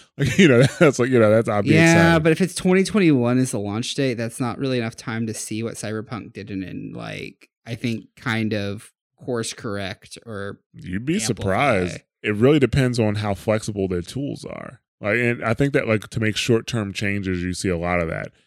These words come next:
Speaker 1: Like, that was one of the Destiny's biggest problems, that their tool set did not, did not allow for them to make specific changes in the game that they needed to make in a, in a short amount of time, so.
Speaker 2: Right, right, right.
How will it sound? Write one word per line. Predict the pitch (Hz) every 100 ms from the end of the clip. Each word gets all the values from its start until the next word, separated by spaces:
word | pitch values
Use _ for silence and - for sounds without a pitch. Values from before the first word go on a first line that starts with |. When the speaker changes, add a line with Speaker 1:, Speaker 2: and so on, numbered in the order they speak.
| _
Speaker 1:
Like, | 107 107
that | 113
was | 156 127
one | 110 113
of | 104
the | 87
Destiny's | 117 113 - 113 98 85 _ -
biggest | 107 95 90
problems, | 104 90 82
that | 82
their | 87
tool | - - 107
set | - 101
did | 76
not, | 85 87
did | 98 87
not | 92 87
allow | 90 87
for | 90 - 87
them | 85 85
to | 92
make | 87 82 - _ _ _ _ _ _ _ _
specific | - - 123 - 107 -
changes | - 104 87 87
in | 90
the | 80
game | 87 87 85
that | 82 87
they | 90
needed | 90 85
to | 82
make | 82 82
in | 82
a, |
in | 87 85
a | 80
short | - -
amount | 69 69
of |
time, | - 127
so. |
Speaker 2:
Right, | 131 120 117 110 110 -
right, | 110 107 107 104
right. | 107 107 104